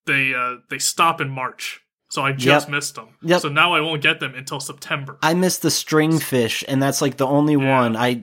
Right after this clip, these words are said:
Speaker 2: luckily caught a sturgeon. So yeah, it's, that's, I was completely unaware of the time travel aspect at all. So I, maybe b-, it will be something I look into, but for the most part, I do intend to just play day to day 'cause it's just so fun.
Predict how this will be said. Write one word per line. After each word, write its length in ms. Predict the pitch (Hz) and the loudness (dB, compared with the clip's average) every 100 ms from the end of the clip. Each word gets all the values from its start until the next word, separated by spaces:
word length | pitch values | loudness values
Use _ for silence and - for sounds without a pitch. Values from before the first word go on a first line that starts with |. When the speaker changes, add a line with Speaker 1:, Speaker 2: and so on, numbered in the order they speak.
| - | -8
Speaker 2:
luckily 520 | 123 143 175 165 143 | 0 2 2 2 0
caught 260 | - 143 127 | 2 0 0
a 20 | |
sturgeon. 480 | - 139 135 135 127 | -2 0 2 2 0
So 160 | 175 | 0
yeah, 300 | 185 185 180 | 2 2 2
it's, 260 | 214 208 - - - - | 0 -2 -6 -12 -14 0
that's, 180 | 214 - | 0 0
I 240 | - 196 202 | 0 0 2
was 220 | 202 190 | 2 2
completely 460 | - 175 226 190 165 | 2 2 2 4 4
unaware 420 | 170 156 151 170 | 4 4 6 4
of 120 | 143 | 4
the 80 | 123 | 0
time 340 | - 147 156 | -2 -2 0
travel 400 | 143 151 139 131 | 0 2 2 2
aspect 440 | 120 139 - 135 123 | 0 -2 0 -2 0
at 80 | 117 | 0
all. 220 | 131 110 | 0 0
So 320 | - 120 113 | 0 2 2
I, 160 | - 123 | 0 2
maybe 380 | 127 156 160 | 4 4 2
b-, 240 | 117 160 - _ - | 2 -4 -10 _ 0
it 120 | 131 | 2
will 180 | 131 123 | 4 4
be 100 | 123 | 4
something 320 | 131 120 117 | 2 2 2
I 60 | |
look 220 | 113 113 120 | 2 2 0
into, 280 | 110 127 | 0 2
but 160 | 110 113 | 2 0
for 100 | 135 | 2
the 60 | 127 | 4
most 280 | 135 135 - | 4 2 2
part, 160 | 120 | 2
I 100 | 110 | 2
do 240 | 113 127 123 | 0 2 2
intend 300 | 110 113 107 | 2 0 0
to 60 | |
just 220 | 104 104 | -2 -6
play 320 | - 117 110 104 | 0 2 4 2
day 280 | 95 110 107 | 2 2 2
to 80 | |
day 320 | 92 104 104 95 | 0 0 0 -2
'cause 180 | 104 | -4
it's 140 | 107 - | -4 -2
just 140 | 143 | 0
so 180 | - 139 | 2 0
fun. 460 | - - 110 107 | 0 0 2 2